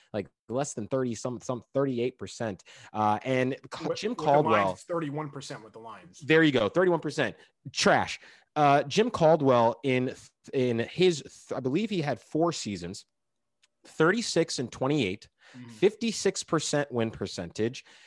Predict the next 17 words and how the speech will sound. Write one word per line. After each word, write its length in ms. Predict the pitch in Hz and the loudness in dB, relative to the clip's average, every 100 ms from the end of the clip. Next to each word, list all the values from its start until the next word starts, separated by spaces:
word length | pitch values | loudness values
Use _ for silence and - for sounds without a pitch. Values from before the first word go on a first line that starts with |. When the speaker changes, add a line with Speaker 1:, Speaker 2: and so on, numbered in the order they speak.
| _ | _
Speaker 1:
He 220 | - 180 | -6 -2
had 480 | 208 151 147 143 139 - _ _ _ _ _ _ _ - | -2 0 2 2 0 -6 _ _ _ _ _ _ _ -4
three 300 | 151 214 240 | 0 2 2
winning 320 | 196 202 190 156 - - | 2 2 0 -4 -12 -10
seasons 580 | 185 175 120 98 143 - _ _ _ _ | -4 -2 -2 -6 -8 -16 _ _ _ _
and 220 | 170 190 - | -4 -4 -4
two 200 | - 240 | -4 -4
playoff 380 | - 220 202 - | -2 0 -2 -4
appearances. 580 | - 113 104 - 104 - | -8 -6 -6 -8 -10 -10
The 200 | 139 170 | -6 -4
Lions 680 | - 151 180 220 190 170 143 | -4 -2 0 0 -2 -4 -8
haven't 340 | - 160 165 180 - | -8 -6 -6 -8 -8
had 400 | 143 139 139 135 - | -8 -4 -4 -6 -8
a 80 | 131 | -10
playoff 500 | - 160 156 143 - | -6 -2 0 -2 -4
appearance 680 | - - 170 151 113 - - _ _ _ - | -14 -8 -4 -4 -6 -10 -16 _ _ _ -4
in 360 | 143 139 139 | -2 -2 -4